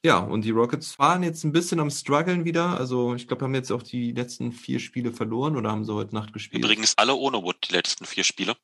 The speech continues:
Speaker 2: Ähm, der ist
Speaker 1: Ja.
Speaker 2: ja aktuell raus, der ist umgeknickt, war das,
Speaker 1: Ja.
Speaker 2: ne? Auch relativ bitter umgeknickt.
Speaker 1: Mhm.
Speaker 2: Die Rockets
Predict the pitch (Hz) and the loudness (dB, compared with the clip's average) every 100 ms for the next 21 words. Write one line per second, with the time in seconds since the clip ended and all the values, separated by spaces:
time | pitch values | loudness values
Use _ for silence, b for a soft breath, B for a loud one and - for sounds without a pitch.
0 | - 90 87 87 107 98 107 107 95 90 | -4 -2 2 4 6 4 2 2 4 6
1 | 101 - 101 - - 147 107 - - - | 6 4 0 -2 -4 -6 -4 -6 -10 -10
2 | - - - 80 90 101 98 95 - 95 | -6 -6 -4 -2 0 0 0 -2 0 0
3 | 98 92 - - 92 85 87 - 104 - | 0 -2 -4 -2 -2 -2 -4 -4 -4 -2
4 | 101 95 95 98 107 95 92 110 107 | 0 2 0 -4 -2 2 4 4 2